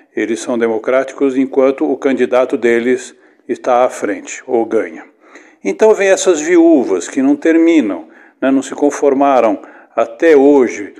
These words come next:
Então estamos falando das eleições de dois mil e dezoito e nós já estamos em dois mil e vinte e um. Eu acho que esse pessoal não fez a conta ainda. E continua todo dia nessa mesma ladainha.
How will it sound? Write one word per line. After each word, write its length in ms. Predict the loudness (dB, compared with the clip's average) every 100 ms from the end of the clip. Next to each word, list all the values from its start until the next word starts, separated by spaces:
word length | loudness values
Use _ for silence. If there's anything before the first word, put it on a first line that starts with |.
| -20 _
Então 360 | -8 -2 0 0
estamos 320 | -2 -4 -2
falando 200 | -2 0
das 140 | 0
eleições 480 | 0 -2 -4 -4 -6
de 80 | -4
dois 200 | -6 -4
mil 120 | -6
e 20 | -10
dezoito 540 | -6 0 2 0 -8 -18 -20 -10
e 80 | -2
nós 180 | -2
já 120 | 0 -4
estamos 380 | -2 -6 -6
em 100 | -8
dois 260 | -2 -2 0
mil 260 | 2 2 0
e 60 |
vinte 400 | -4 -4 -4 -2
e 40 | 2
um. 300 | 2 2 -4 -20 _ -6
Eu 80 | -6
acho 140 | -4
que 100 | -6
esse 140 | -6
pessoal 460 | -4 -6 -2 -2 -2
não 160 | -4 -8
fez 420 | -2 0 0 -4 -18 -14
a 160 | -6 -6
conta 420 | -2 -2 0 -2
ainda. 380 | -2 -4 -8 -14 -20 _
E 60 | -8
continua 480 | -4 -2 0 0 0
todo 300 | -2 -2 -4
dia 420 | -10 -4 -2 -4 -10 -18 -10
nessa 300 | -10 -8 -4
mesma 480 | 0 2 2 0
ladainha. 800 | 2 2 2 0 -2 -6 -8 -14